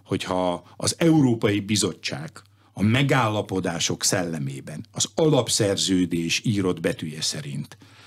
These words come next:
az helyreállítási alapra vonatkozó uniós jogszabályok végrehajtásának a logikájában jár el, akkor nincs rá lehetősége, hogy bármilyen módon továbbra kekeckedjen, újabb feltételeket, eh, támaszon,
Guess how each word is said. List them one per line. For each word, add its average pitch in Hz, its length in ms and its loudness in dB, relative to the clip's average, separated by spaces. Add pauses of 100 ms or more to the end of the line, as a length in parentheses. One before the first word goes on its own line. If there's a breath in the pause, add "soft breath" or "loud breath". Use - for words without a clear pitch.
(180 soft breath)
az - 180 -6
helyreállítási 127 880 2
alapra 117 380 2
vonatkozó 110 720 2
uniós 120 420 4
jogszabályok 101 1040 0
végrehajtásának 87 960 -2
a 90 60 0
logikájában 80 760 -4
jár 82 320 -4
el, - 240 -12 (1300)
akkor 98 500 -4
nincs 123 360 4
rá 98 160 0
lehetősége, 151 920 0 (480)
hogy 110 140 0
bármilyen 113 360 0
módon 101 320 0
továbbra 95 360 0
kekeckedjen, 107 800 0
újabb 104 240 0
feltételeket, 101 960 0
eh, 98 260 2
támaszon, 95 840 0